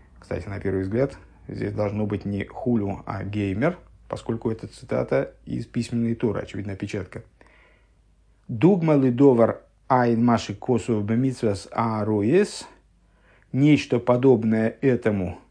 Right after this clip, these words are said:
смотри в заповеди запрещённых половых связей. Э, даже, в общем, я примерно помню, о чём там шла речь. Э, говорилось там о том, что единения, подобные ароес, объединение там отца с дочерью,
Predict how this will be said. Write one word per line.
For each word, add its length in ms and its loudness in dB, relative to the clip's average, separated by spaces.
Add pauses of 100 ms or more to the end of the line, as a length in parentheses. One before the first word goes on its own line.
(180)
смотри 720 -2
в 100 -14
заповеди 460 -2
запрещённых 560 -6
половых 320 -6
связей. 500 -4 (1200)
Э, 300 2 (560)
даже, 420 -2
в 120 -4
общем, 300 -6
я 180 -2
примерно 520 0
помню, 440 0
о 60 -6
чём 200 -6
там 180 -6
шла 260 -2
речь. 300 0 (1000)
Э, 240 -2
говорилось 540 2
там 220 0
о 80 0
том, 260 2
что 160 -6
единения, 1000 0 (640)
подобные 800 2
ароес, 600 0 (300)
объединение 720 -2
там 240 -6
отца 360 -4
с 40 -10
дочерью, 520 -2